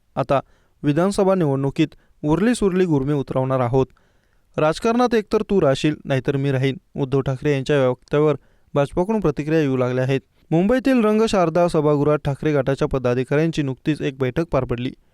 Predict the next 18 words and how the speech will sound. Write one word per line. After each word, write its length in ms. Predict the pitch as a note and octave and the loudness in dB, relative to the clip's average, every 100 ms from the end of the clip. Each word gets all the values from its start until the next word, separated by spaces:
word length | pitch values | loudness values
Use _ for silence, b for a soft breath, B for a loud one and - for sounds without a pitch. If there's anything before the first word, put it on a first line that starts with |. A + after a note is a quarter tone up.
| _ _ | _ _
या 80 | C#3+ | -2
बैठकीत 420 | C3 B2 C#3 E3+ E3 _ _ _ | 0 0 0 -2 -4 _ _ _
उद्धव 260 | D#3 D#3 G#3 | -2 2 2
ठाकरे 320 | A#3 G#3+ G#3+ | 2 0 2
यांनी 220 | G3 F#3+ | 2 0
शिवसेना 400 | G3 F3 D3+ E3+ | 0 0 0 -2
पदाधिकाऱ्यांना 760 | E3 D3+ C3+ C3+ C#3+ D#3 D#3+ C3 | 0 0 2 0 0 0 0 -2
मार्गदर्शन 560 | C3 C3+ C#3 D#3 D3 D#3+ | -2 -2 0 -2 0 -4
केलं. 240 | C3 B2 A#2+ _ _ _ - | -2 -2 -4 _ _ _ -2
यावेळी 320 | C3+ C3+ C#3 _ _ - | 2 2 0 _ _ -6
ठाकरे 300 | C3+ D#3+ F3+ | -2 0 0
म्हणाले, 360 | D#3 C#3 C3 B2 _ _ _ _ | 2 2 0 -4 _ _ _ _
"काही 180 | E3 G3+ | 2 2
जण 140 | A#3+ | 0
सरकार 360 | A#3+ G3 F3 G3+ | 2 0 2 0
पाडण्याची 420 | F3 C#3 C3+ D#3 | 2 0 0 -2
सुपारी 360 | E3 C#3+ C#3+ C#3+ | -4 -2 0 0
घेऊन 300 | C#3 C#3+ | 0 -2